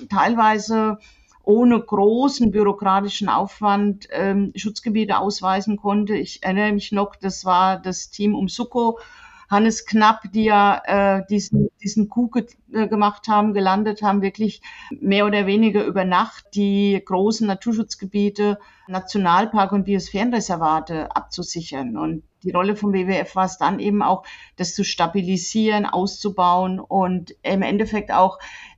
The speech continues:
die Erfahrung, äh, die wir hatten, auch dann in, in Osteuropa weiterzutragen, Grünes Band oder Neiße. Ein ganz, ganz wichtiges Projekt. Und,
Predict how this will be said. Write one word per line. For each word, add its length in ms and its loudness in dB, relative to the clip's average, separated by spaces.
die 140 4
Erfahrung, 760 4
äh, 220 -4
die 180 2
wir 160 4
hatten, 560 0
auch 160 -2
dann 320 0
in, 360 -2
in 160 -4
Osteuropa 560 0
weiterzutragen, 720 -4
Grünes 400 2
Band 260 0
oder 260 -4
Neiße. 640 -2
Ein 60 -10
ganz, 260 0
ganz 260 -2
wichtiges 480 0
Projekt. 680 -8
Und, 300 -2